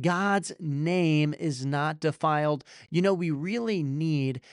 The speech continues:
to remember in the Lord's Prayer when it says, "Our Father, hallowed be thy name." It's making the name of God holy. Do we really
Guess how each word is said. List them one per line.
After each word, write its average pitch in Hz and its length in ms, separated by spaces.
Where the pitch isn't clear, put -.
to 170 140
remember 165 580
in 156 160
the 151 100
Lord's 160 380
Prayer 170 320
when 143 140
it 151 80
says, 151 340
"Our 160 200
Father, 180 420
hallowed 180 480
be 185 140
thy 170 180
name." 175 300
It's - 180
making 196 520
the 160 160
name 175 480
of 147 260
God 156 380
holy. 143 760
Do 147 160
we 196 140
really 175 540